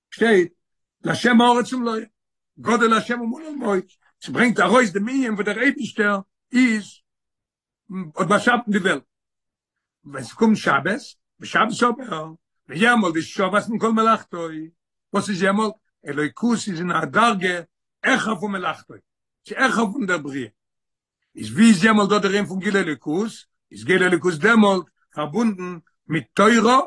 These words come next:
און מיט עדן. ווי זיי זיינען איכא פון דער בריאה. עס קומט שבת, איך דאך נישט, דער,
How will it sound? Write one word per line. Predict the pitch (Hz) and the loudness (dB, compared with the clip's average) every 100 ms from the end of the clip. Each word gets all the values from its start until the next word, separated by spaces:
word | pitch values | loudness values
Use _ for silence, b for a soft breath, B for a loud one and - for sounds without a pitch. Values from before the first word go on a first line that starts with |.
| - _ _ | -4 _ _
און | - | -6
מיט | 190 - | -4 -4
עדן. | 160 127 101 _ _ _ _ _ - | -8 -8 -14 _ _ _ _ _ -8
ווי | 147 | -4
זיי | 165 | -2
זיינען | 180 220 214 202 | 0 2 0 -2
איכא | - 247 170 220 | -4 -4 -2 -4
פון | 226 208 190 | -2 -2 -4
דער | 185 | -6
בריאה. | 156 143 113 _ _ _ _ _ _ _ _ _ _ _ | -10 -12 -14 _ _ _ _ _ _ _ _ _ _ _
עס | |
קומט | - 196 | -10 -8
שבת, | 170 226 247 202 185 - _ _ _ - | 0 2 4 4 2 -4 _ _ _ -8
איך | - | -6
דאך | 143 | -6
נישט, | 175 131 | -6 -4
דער, | 165 | -2